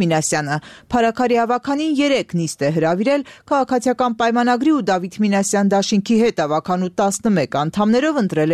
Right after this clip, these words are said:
են Մինասյանին։ Ապրելու երկիր խմբակցությունը տասը հոգով մանդատները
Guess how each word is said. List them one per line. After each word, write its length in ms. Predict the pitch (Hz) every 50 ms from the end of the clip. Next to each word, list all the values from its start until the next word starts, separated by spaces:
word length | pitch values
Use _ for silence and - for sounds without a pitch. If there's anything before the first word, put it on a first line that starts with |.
| 170
են 80 | 185 190 190
Մինասյանին։ 640 | 190 165 156 160 170 - - 165 156 156 151 156 156 - - - - - - 208
Ապրելու 320 | 214 - 262 247 262 269
երկիր 400 | 240 262 269 262 - - 240 156 - -
խմբակցությունը 720 | 156 147 143 151 147 - - 170 165 - 269 277 254 - - -
տասը 380 | 196 180 170 - - 151 143 156
հոգով 340 | 175 175 - 277 277 226 - - - - _ -
մանդատները 640 | 269 277 269 262 262 254 247 - - 240 214 180 165